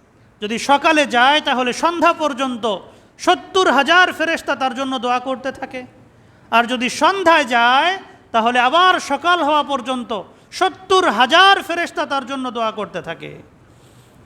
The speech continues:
এই হাদিস তিরমিজি শরীফের নয়শত ঊনসত্তর নম্বর সিরিয়ালে বর্ণিত হয়েছে। এবং হাদিসের সনদ সহিহ।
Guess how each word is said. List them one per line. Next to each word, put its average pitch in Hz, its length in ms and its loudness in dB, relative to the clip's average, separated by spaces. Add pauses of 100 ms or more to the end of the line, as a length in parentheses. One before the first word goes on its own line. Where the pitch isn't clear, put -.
(160)
এই 233 120 4
হাদিস 294 400 0
তিরমিজি 302 400 -4
শরীফের 285 440 -4
নয়শত 269 540 -2
ঊনসত্তর 311 560 -4
নম্বর 269 320 -2
সিরিয়ালে 254 360 -2
বর্ণিত 233 340 -4
হয়েছে। 175 440 -8 (840)
এবং 214 240 -2
হাদিসের 320 540 0
সনদ 269 420 0
সহিহ। 196 520 -4